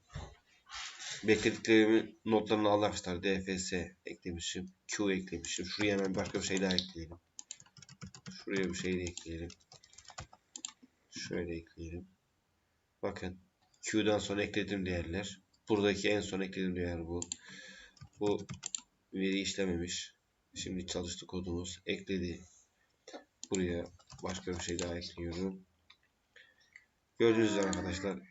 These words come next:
yaptığımız her değişikliği otomatikman alt alta ekliyor. Buradan menüye gelip bütün notları siliyoruz.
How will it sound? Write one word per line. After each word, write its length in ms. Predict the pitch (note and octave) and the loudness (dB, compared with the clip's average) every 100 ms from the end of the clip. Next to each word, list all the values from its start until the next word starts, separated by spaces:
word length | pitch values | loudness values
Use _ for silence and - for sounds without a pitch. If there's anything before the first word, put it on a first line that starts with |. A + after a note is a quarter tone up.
| - | 2
yaptığımız 500 | A2 G#2 - A2 A2 | 2 4 4 4 8
her 160 | A#2+ | 8
değişikliği 480 | G#2+ F#2+ - - A2+ | 8 6 2 4 4
otomatikman 540 | G2+ A2+ A#2 - A2+ G#2 | 4 4 2 2 2 4
alt 300 | G#2 G#2+ G#2+ | 4 2 0
alta 220 | G2 A2 | 2 2
ekliyor. 400 | G2 - G2 F#2+ | 0 0 0 2
Buradan 340 | G2+ G2 G#2 | 0 4 4
menüye 260 | G2+ G#2 G#2 | 4 2 2
gelip 360 | G2 F#2+ F#2+ - _ | 2 0 0 -6 _
bütün 400 | - G2+ F#2 G2+ | -14 -10 -6 0
notları 380 | G#2+ G2+ - F2 | 0 0 -4 -6
siliyoruz. 720 | - G#2+ A2 G#2 G2+ - - | -6 -4 2 2 2 -6 -14